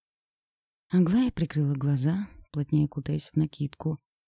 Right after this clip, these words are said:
Поспит немножечко, и, если повезет, когда проснется, то окажется в своей родной постельке.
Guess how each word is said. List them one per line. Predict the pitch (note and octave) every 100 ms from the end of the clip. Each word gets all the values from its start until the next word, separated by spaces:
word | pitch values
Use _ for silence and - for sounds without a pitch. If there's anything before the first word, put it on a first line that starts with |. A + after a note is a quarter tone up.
| _
Поспит | - - - C#3+
немножечко, | D3 D3 D3+ D3 - - D3+ D3 -
и, | D3
если | C3+ C#3+ -
повезет, | C3 D3+ C3+ B2+ E3 - _
когда | - C3+ C3+
проснется, | - D3+ - F3 A3 -
то | G#3 D#3
окажется | C#3+ F3+ D#3+ D3 -
в |
своей | - D3+ D#3 F3+
родной | F3+ C#3+ D3+
постельке. | - D3 - - D3 - -